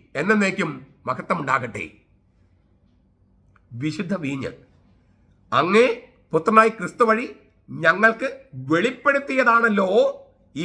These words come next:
വിശുദ്ധ വീഞ്ഞ്. അങ്ങേക്ക് എന്നേക്കും മഹത്വമുണ്ടാകട്ടെ. പിന്നെ മുറിക്കപ്പെട്ട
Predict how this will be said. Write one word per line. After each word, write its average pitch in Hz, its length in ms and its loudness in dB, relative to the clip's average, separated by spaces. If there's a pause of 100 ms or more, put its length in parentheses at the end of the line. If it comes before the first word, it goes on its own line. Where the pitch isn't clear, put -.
വിശുദ്ധ 165 340 -2
വീഞ്ഞ്. 165 260 -2 (2250)
അങ്ങേക്ക് 160 360 -2
എന്നേക്കും 165 420 -2 (280)
മഹത്വമുണ്ടാകട്ടെ. 120 720 -4 (880)
പിന്നെ 202 300 4 (600)
മുറിക്കപ്പെട്ട 214 580 2